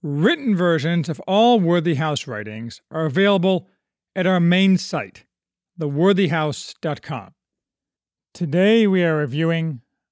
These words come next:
The White King, Charles the First, Traitor,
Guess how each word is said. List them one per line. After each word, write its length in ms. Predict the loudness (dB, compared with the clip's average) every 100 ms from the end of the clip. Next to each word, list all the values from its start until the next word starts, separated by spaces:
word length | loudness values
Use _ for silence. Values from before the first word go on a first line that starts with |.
| _
The 160 | -10 -8
White 540 | -6 -2 -2 -2 -8
King, 380 | -12 -8 -8 -10 _ _ _ _ _ _ -8
Charles 420 | 0 2 2 0
the 120 | -6
First, 560 | -4 -6 -8 -16 -20 _ _ _ -14
Traitor, 480 | -2 0 0 -4